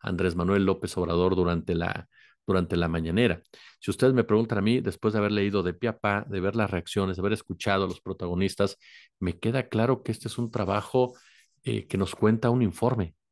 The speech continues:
un informe que no llegó absolutamente a nada, un informe que la dea utiliza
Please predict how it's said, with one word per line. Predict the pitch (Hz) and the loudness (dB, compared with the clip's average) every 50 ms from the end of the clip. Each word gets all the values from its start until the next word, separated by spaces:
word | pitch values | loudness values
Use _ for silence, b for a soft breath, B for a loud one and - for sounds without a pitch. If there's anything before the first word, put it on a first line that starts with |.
| _ _ _ - - | _ _ _ -20 -8
un | - 104 113 | -4 -2 -2
informe | 123 120 - - 123 127 131 120 | 0 -2 0 0 0 0 -2 -2
que | - 110 | -2 0
no | 104 117 | 0 0
llegó | 113 113 107 107 113 123 127 - - _ | 2 0 2 4 4 2 2 0 -6 _
absolutamente | - 120 117 - - - - 107 110 127 131 - - 120 113 110 113 113 113 - 123 120 104 b b b b b b b b b b _ _ _ _ | -6 -6 -4 -6 -6 -4 0 0 0 0 0 0 0 2 2 2 0 0 0 0 2 2 0 b b b b b b b b b b _ _ _ _
a | - 104 | -8 -4
nada, | 95 110 123 113 87 78 - _ _ _ _ _ _ _ _ _ _ - | -2 0 0 -2 -2 -6 -10 _ _ _ _ _ _ _ _ _ _ -4
un | 110 120 | -2 -2
informe | 127 123 123 - - 117 120 123 127 135 127 135 | 0 -2 -2 0 0 0 2 2 0 -2 -4 -6
que | - 107 | -8 -6
la | 95 95 95 | -4 -2 0
dea | 92 107 107 113 | 2 2 2 2
utiliza | 113 113 - 98 98 104 104 - - 120 123 131 | 0 -2 -2 -2 -2 -2 -2 -2 -2 -2 -2 -2